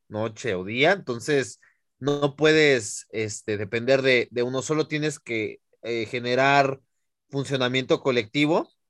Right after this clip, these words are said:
Guillermo Almada también asegura al, en, en la semana que no existe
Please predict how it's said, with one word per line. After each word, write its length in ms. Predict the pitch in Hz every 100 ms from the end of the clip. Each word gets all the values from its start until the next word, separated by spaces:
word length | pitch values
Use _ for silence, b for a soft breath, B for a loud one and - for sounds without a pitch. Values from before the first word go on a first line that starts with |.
| _ _
Guillermo 480 | 117 131 139 147 139
Almada 680 | 127 135 147 151 139 113 -
también 280 | 120 139
asegura 720 | 170 - 117 131 180 131 120 _
al, 280 | 107 104 107
en, 340 | 120 117 117 -
en 120 | 120
la 120 | 120
semana 420 | 113 127 139 143 135
que 360 | 117 104 92 -
no 100 | 135
existe 720 | - 143 - 143 117 101